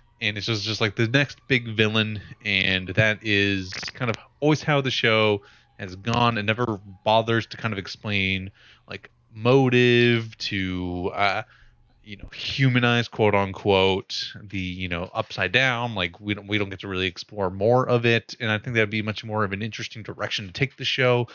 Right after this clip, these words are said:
because what made season one so great was the mystery of the Upside Down and, like, kind of what that whole thing was. And then they kind of just, like,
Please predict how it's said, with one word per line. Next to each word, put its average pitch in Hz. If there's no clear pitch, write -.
because 98
what 98
made 113
season 107
one 147
so 143
great 120
was 104
the 95
mystery 139
of 123
the 127
Upside 120
Down 113
and, 95
like, 87
kind 101
of 87
what 92
that 92
whole 90
thing 123
was. 110
And 104
then 98
they 92
kind 131
of 123
just, -
like, 117